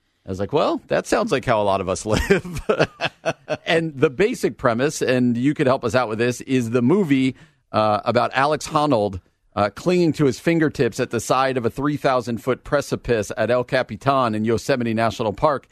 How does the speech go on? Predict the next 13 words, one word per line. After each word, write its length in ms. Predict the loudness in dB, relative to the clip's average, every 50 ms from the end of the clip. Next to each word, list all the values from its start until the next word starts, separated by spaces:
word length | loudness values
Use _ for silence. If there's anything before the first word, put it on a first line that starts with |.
| -20 -20 -20 _ _ -6 _
And 220 | 0 0 2 2
basically 500 | 2 0 0 0 -4 -6 -2 0 0 2
that 160 | 2 2 0 0
this, 420 | -2 0 0 0 0 -2 -8 -14 -18 -20 _ _ _
he 180 | _ 2 2 4
was 220 | 4 2 2 0
g-, 140 | -6 -8 -10 -6
either 420 | 0 2 2 2 2 2 0 0
going 320 | 2 2 2 2 0 0
to 60 | 0 0
make 320 | 2 2 0 0 -2 _
this 240 | -4 -2 -2 -2 -4
climb 580 | -8 -4 0 2 2 2 2 2 2 2 0